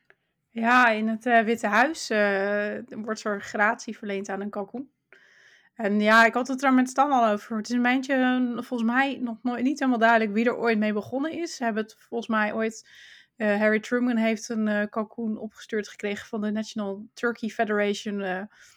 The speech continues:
om hem te sparen. Maar uiteindelijk schijnt John F. Kennedy de eerste te zijn geweest die, eh, die een, eh, kalkoen losliet. En pas onder George W. Bush, de, de grote Bush, eh, is het echt, eh, een traditie geworden.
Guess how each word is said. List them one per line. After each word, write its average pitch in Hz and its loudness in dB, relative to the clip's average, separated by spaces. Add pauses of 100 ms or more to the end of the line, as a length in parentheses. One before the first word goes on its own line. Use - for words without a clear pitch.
(760)
om 233 0
hem 226 2
te 226 -4
sparen. 277 4
Maar 254 4
uiteindelijk 254 2
schijnt 247 2
John 240 0
F. 214 -10
Kennedy 269 0
de 233 0
eerste 247 0
te 240 -4
zijn 220 2
geweest 220 -2
die, 214 -2
eh, 202 -2
die 214 -6
een, 208 -10
eh, - -20
kalkoen 220 -6
losliet. 330 0
En 214 -2
pas 208 -6
onder 214 -2
George 208 -4
W. 208 -4
Bush, 262 -8
de, 190 -4
de 196 -12
grote 226 -6
Bush, 226 -10 (720)
eh, 226 4
is 226 -2
het 240 0
echt, - -2
eh, 214 4
een 196 -6
traditie 202 -4
geworden. 190 -4